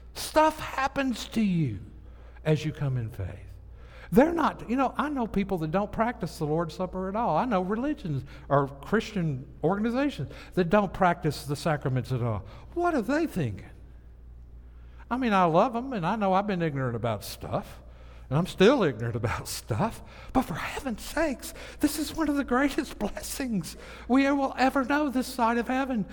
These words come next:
This is the closest fellowship we will ever experience with him until he comes back. Amen. So that's why we do it.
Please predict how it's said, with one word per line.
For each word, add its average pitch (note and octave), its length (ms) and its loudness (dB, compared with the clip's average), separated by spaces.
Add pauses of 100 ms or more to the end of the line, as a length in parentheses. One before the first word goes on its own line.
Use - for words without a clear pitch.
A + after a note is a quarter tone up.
(140)
This A3+ 200 4
is B3+ 80 -2
the C4+ 100 2
closest B3+ 500 6
fellowship B3+ 600 2
we A#3+ 120 4
will A3 220 2
ever B3 340 4
experience B3+ 720 0
with G3+ 140 2
him G3+ 220 4 (240)
until A#3+ 340 8
he D#4+ 80 8
comes D#4+ 380 6
back. F#4 540 8 (280)
Amen. - 300 -14 (800)
So - 160 -2
that's C3+ 240 0
why A2+ 160 0
we F#2 140 -6
do - 120 -12
it. - 60 -18